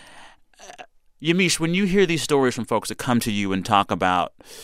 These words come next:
their stories, are you hearing from more white women? Like,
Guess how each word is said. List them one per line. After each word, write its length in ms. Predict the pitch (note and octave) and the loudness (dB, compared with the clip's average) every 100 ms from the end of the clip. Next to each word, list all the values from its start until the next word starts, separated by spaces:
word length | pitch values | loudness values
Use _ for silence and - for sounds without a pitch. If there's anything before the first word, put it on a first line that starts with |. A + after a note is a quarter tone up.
| - - - - | -20 -20 -20 -14
their 160 | - G#2+ | -4 -2
stories, 400 | - G#2+ G2 F2+ | 0 0 0 -2
are 160 | - G#2+ | -2 -2
you 140 | A2 | -2
hearing 420 | G2+ C3 C#3+ C3+ | -2 0 2 2
from 400 | - - C3+ D3 | 0 0 2 4
more 280 | D3 E3+ G3+ | 2 4 4
white 300 | G#3+ A3 G#3 | 4 2 2
women? 380 | G3+ G#3+ G#3+ G3+ | 0 -2 0 2
Like, 220 | E3+ C#3 | 2 2